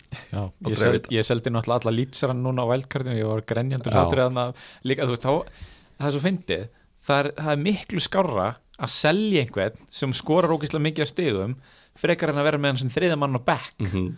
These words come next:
Speaker 1: og vera með hausverk alla umferðinni, vera að fá hann inn á, sko.
Speaker 3: Já, og bara
Speaker 2: Já.
Speaker 3: í framtíðinni líka, og það er núna sit ég uppi með sautján stiga Dallas og ég er með ákvörðun. Þeir eru að keppa á móti Liverpool á heimavelli.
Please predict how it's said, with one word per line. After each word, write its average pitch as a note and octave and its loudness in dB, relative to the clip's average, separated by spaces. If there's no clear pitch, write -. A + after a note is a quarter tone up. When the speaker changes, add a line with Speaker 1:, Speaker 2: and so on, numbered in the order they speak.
Speaker 1:
og C#3 -2
vera C3 4
með C3 0
hausverk D#3+ 0
alla C3+ 2
umferðinni, B2+ 0
vera A#2 0
að A2+ -4
fá C#3+ 4
hann B2+ -2
inn D3+ -2
á, F2 -4
sko. - -16
Speaker 3:
Já, A#2 6
og G#2 6
bara G2+ 6
Speaker 2:
Já. F2 0
Speaker 3:
í A2 6
framtíðinni B2+ 2
líka, F3 2
og G2 -8
það G#2+ 4
er G2 0
núna D3 6
sit D3 6
ég F3 10
uppi D#3+ 4
með G2 2
sautján E3+ 6
stiga D#3+ 4
Dallas D3 4
og B2+ 4
ég E3 10
er E3+ 6
með D3 8
ákvörðun. G#2 0
Þeir C#3+ 4
eru D#3 4
að A#2+ 0
keppa A#2+ 2
á A#2 2
móti C#3+ 4
Liverpool C#3 6
á C#3+ 4
heimavelli. G2 2